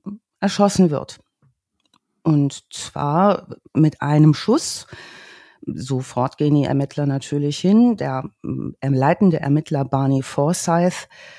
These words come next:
äh, der leitet die Abteilung für schwere Straftaten im Bezirk Montgomery, in dem wir uns bewegen. Der ist sofort am Start und fragt sich als erste-,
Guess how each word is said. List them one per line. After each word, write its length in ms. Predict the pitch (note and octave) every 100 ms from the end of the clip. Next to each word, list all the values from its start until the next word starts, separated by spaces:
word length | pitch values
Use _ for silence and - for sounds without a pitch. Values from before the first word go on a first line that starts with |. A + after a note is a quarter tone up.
| - _
äh, 240 | C#3+ C3+
der 180 | - C3
leitet 400 | C3+ C#3+ - -
die 140 | C#3
Abteilung 440 | - - C3+ C#3 C#3+
für 240 | - C3
schwere 380 | B2 - D3 C#3
Straftaten 800 | - - C3 D3 - C#3 - C#3
im 140 | D3
Bezirk 360 | C3+ - C3+ C3+
Montgomery, 640 | C3 B2+ D3 A3 G#3+ G3+
in 160 | - F3
dem 180 | F3 E3
wir 100 | D#3+
uns 240 | E3 -
bewegen. 540 | D#3+ C#3+ C#3 C3+ C3 - _ _ _ _ _ _ _ _ _
Der 280 | A#2 B2+ B2+
ist 140 | - -
sofort 420 | B2+ C3 C3 -
am 120 | C3+
Start 400 | - C3+ C3+ C3
und 260 | C3 B2+ -
fragt 320 | - B2+ -
sich 140 | -
als 120 | C3+
erste-, 300 | C3 C3+ C#3+